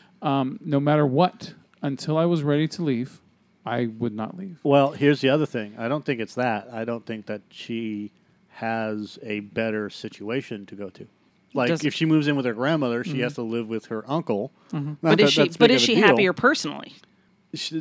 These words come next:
Speaker 2: that, and that's the other thing.
Speaker 3: That
Speaker 2: She doesn't
Speaker 3: balances it, in my opinion.
Speaker 2: She doesn't know. She
Speaker 1: Look.
Speaker 2: doesn't think that she'll be happy when, if she leaves or stays.
Speaker 1: When I, when I was ready,
Speaker 2: Happier.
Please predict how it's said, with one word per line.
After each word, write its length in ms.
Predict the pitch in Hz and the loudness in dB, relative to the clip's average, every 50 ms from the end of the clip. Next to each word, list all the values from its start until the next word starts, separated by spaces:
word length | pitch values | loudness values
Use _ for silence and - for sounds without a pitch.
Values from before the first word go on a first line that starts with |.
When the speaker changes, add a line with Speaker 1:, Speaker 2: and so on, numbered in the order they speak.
| 156 156 | -2 2
Speaker 2:
that, 180 | 147 151 156 160 | 4 6 6 6
and 160 | 151 143 143 | 4 2 2
that's 160 | 143 143 - | 2 2 2
the 100 | - 131 | 2 4
other 140 | 127 131 131 | 4 4 2
thing. 240 | - - 110 101 104 104 | 0 -2 -6 -6 -4 -2
Speaker 3:
That 140 | - 190 | 0 2
Speaker 2:
She 40 | 196 | 6
doesn't 20 | - | 8
Speaker 3:
balances 420 | 240 247 277 269 262 - 175 160 | 8 8 8 6 2 0 0 0
it, 100 | 175 147 | 0 0
in 60 | 160 | 0
my 140 | 165 170 180 | 0 0 0
opinion. 260 | 175 - 143 131 131 | 0 -2 -6 -2 2
Speaker 2:
She 80 | 143 160 | 4 6
doesn't 320 | 147 165 151 135 135 131 | 8 6 6 6 2 0
know. 280 | 131 139 135 110 90 - | -2 -2 -2 -2 -4 -8
She 160 | - - 139 | -8 0 6
Speaker 1:
Look. 120 | 151 180 180 | 6 8 8
Speaker 2:
doesn't 260 | 143 139 139 147 131 | 6 4 2 -2 -2
think 260 | - 147 135 127 - | 0 -2 -2 0 -2
that 120 | 123 120 110 | -4 -4 -4
she'll 180 | - 131 120 | -4 -4 -4
be 100 | 113 117 | -4 -2
happy 380 | 101 101 123 120 117 - 120 117 | -2 0 0 0 0 0 0 -2
when, 220 | 110 113 117 120 | -2 -2 -4 -4
if 120 | 123 113 - | -6 -6 -6
she 160 | - 117 110 | -6 -6 -4
leaves 300 | 107 113 113 110 104 104 | -2 -2 -2 -2 -4 -6
or 40 | 107 | -8
stays. 440 | - - - - 127 107 - - - | -12 -10 -8 -6 -6 -6 -8 -10 -8
Speaker 1:
When 320 | - 143 135 156 156 151 151 | -4 -2 2 2 2 2 2
I, 360 | 147 151 165 175 202 214 208 | 0 2 4 4 4 4 2
when 200 | 160 147 156 151 | 0 -2 0 0
I 80 | 156 | 2
was 180 | 196 240 254 208 | 2 4 2 2
ready, 180 | 214 208 196 185 | 2 2 2 0
Speaker 2:
Happier. 140 | 165 - | 0 -4